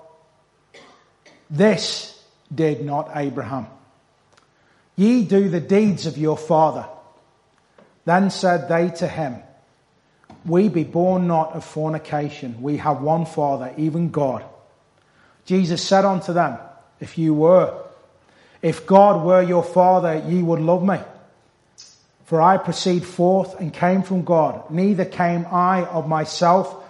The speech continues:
but he sent me. Why do you not understand my speech, even because you cannot hear my words? You are of your father the devil, and the lusts of your father you will do.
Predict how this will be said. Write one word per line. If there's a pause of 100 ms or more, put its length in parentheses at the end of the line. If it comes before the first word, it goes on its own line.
(140)
but
he
sent
me. (2000)
Why
do
you
not
understand
my
speech, (200)
even
because
you
cannot
hear (220)
my
words? (840)
You
are
of
your
father
the
devil, (1000)
and
the
lusts
of
your
father
you
will
do.